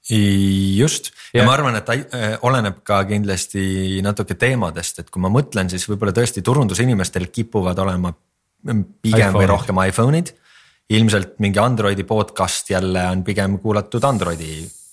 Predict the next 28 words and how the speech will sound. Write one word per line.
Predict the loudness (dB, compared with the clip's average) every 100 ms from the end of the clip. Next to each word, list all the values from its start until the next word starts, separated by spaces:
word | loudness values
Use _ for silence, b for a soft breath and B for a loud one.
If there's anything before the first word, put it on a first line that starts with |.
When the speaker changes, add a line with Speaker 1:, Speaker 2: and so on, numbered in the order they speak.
| _ _ _ -2
Speaker 2:
Samas, | 0 2 2 0 -2 -4 -2
äh, | 0 2 0 -2
samas, | -2 -2 0 -2 -2
äh, | 0 2 0 0
ma | 0
muidugi | 0 0 0
pean | 0
üle | 2 0
vaatama, | 2 0 0 -2
Facebookis | 0 -4 -6 -10 -2
on | 0
sükene | 0 0 0 2
grupp | 0 -2 -2
nagu | -2 0 0
Eesti | 0 -2 -6 -4 -2 0 -2 -4 _
podcastid | 0 0 -2 -4 -2 -2 -4 -6
või | 0
midagi | 2 4
Speaker 1:
Ai, | 4
ai, | 4
Speaker 2:
sükest. | 2 2
Speaker 1:
ai, | -2
sinna | -2 -2
paneme | 0 0 0
kohe | 2 2
kuulutuse | 4 4 2 2 2
üles | 2 0 -4
siis. | -8